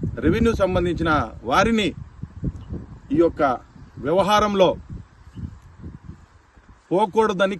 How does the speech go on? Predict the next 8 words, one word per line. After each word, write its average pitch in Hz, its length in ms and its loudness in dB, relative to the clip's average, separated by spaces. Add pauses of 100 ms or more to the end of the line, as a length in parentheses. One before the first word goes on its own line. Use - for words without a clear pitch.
క్లియర్గా 180 420 2 (120)
ఆర్డర్ 156 260 0
కూడా 147 120 0 (100)
ఉన్నది. 147 300 2 (1300)
ఉన్నా 226 180 6 (140)
కూడా 226 220 6 (540)
దాన్ని 175 260 0
అతిక్రమించి, 220 640 -2